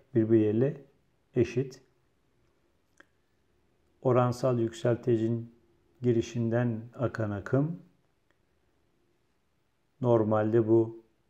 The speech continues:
yükselteçli-, yükselteçlerin içerisine girmesi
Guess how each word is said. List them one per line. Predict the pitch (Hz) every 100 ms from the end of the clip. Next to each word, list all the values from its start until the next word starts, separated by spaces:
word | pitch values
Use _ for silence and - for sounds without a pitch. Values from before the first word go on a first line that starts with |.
| _ 131
yükselteçli-, | 117 - 117 104 123 113 - 120 117 131
yükselteçlerin | 117 104 - 117 113 117 - 123 127 127
içerisine | 127 107 95 113 107
girmesi | 107 107 104 - 160 -